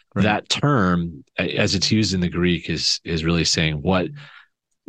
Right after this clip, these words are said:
Speaker 2: um, what you are to be to your kids, that reflection of your heavenly father, is not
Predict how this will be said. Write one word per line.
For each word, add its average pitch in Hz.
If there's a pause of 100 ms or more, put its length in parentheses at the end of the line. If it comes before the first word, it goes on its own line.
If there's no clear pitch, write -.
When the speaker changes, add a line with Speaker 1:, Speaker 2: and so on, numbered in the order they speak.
(380)
Speaker 2:
um, 73
what 101
you 104
are 95
to 87
be 98
to -
your 82
kids, 78
that 82
reflection 87
of 80
your 78
heavenly 78
father, 90
is 78
not 85